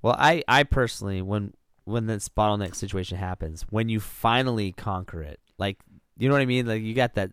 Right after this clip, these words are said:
you, you get that endorphin, you get that feeling of, like, "Yes, you know, we finally, finally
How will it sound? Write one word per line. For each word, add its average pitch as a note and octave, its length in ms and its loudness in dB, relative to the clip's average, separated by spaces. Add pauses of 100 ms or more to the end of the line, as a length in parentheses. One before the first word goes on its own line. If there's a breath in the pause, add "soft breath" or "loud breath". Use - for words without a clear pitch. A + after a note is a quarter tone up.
(140)
you, A2+ 140 -4
you B2 180 -4
get D#3+ 160 4
that G2 200 2
endorphin, F2+ 520 0
you F2 80 -6
get A#2 120 -2
that F2+ 140 -4
feeling G#2+ 360 -4
of, F2 80 -6
like, D#2+ 160 -10
"Yes, C#3+ 920 2 (540 soft breath)
you G2 100 -4
know, G#2 140 -2
we G2 100 -4
finally, A2+ 540 -2 (240)
finally A#2+ 420 4